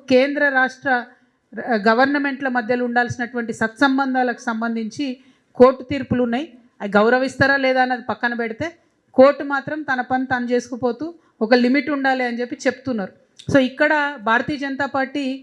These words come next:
గవర్నర్ ఉన్నారు, ఆయనను న్యూట్రల్ గవర్నర్ అనే పరిస్థితి అయితే లేదు. గవర్నర్ గారు ఉన్నారు, మరి వీళ్ళు ఆర్డినెన్స్ ఇస్తారు సరే, ఆయన సంతకం పెడతాడా పెట్టడా, పెట్టేటట్టుగా ఒక కంపల్షన్ చేసిర్రు. అంటే నాకు కొంత పార్లమెంట్లో ఎక్స్పీరియన్స్ ఉంది కాబట్టి నిన్న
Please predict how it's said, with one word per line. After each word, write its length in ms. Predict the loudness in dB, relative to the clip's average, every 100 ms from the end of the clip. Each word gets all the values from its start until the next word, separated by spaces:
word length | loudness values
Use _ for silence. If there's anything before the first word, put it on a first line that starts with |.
| -16 _ _ 4
గవర్నర్ 380 | 4 4 2 0
ఉన్నారు, 200 | 0 -2 -2
ఆయనను 280 | -2 -2 -2
న్యూట్రల్ 320 | -2 2 2 2
గవర్నర్ 380 | 0 0 -2 -2
అనే 140 | -4 -4
పరిస్థితి 360 | -4 -4 -6 -6
అయితే 160 | -4 -2 -2
లేదు. 220 | -2 -4 -8 _ _ -2
గవర్నర్ 400 | 2 2 2 2 2
గారు 140 | 2 0
ఉన్నారు, 240 | -4 -6 -8 _ _ 0
మరి 120 | 2 2
వీళ్ళు 180 | 0 2
ఆర్డినెన్స్ 400 | 2 2 -2 -6 -10
ఇస్తారు 280 | -4 -4 -2
సరే, 200 | -4 -4 -8 _ _ _
ఆయన 140 | 0 2
సంతకం 320 | 0 0 -2 -2
పెడతాడా 340 | -2 0 0 0
పెట్టడా, 320 | -2 -4 -4 -6 -10 _ _ _
పెట్టేటట్టుగా 680 | 4 4 2 -2 -2 -2 0 -2
ఒక 120 | 0 0
కంపల్షన్ 480 | 0 0 -2 -4 -4
చేసిర్రు. 300 | -4 -6 -6 -4
అంటే 120 | 0 0
నాకు 120 | 0
కొంత 140 | 0 -2 0
పార్లమెంట్లో 480 | 0 0 -2 -2 -2
ఎక్స్పీరియన్స్ 440 | -2 -4 -4 -4 -4
ఉంది 120 | -6 -4
కాబట్టి 340 | -4 -6 -8 -12 _ _ _ _
నిన్న 260 | -2 2 4